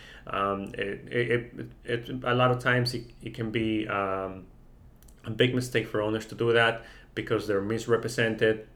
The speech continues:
The agent is not doing a proper job of marketing the building properly. They don't know how to market it, uh, and to, um, everybody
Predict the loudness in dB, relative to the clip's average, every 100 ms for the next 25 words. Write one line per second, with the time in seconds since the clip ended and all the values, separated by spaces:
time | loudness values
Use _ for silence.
0 | -10 -6 -6 -6 -6 0 0 0 -6 -2
1 | -2 0 2 2 0 2 2 2 0 4
2 | 4 2 -2 2 4 4 2 -4 -2 0
3 | 0 0 0 2 2 2 0 0 -6 -16
4 | -10 2 4 6 4 0 0 -4 -6 -16
5 | -6 2 2 4 2 0 -2 -8 -4 -2
6 | -2 -2 -4 -8 -8 -10 -12 -6 -2 -2
7 | -4 -6 -8 -4 -2 -4 4 6 8 8
8 | 6 6 0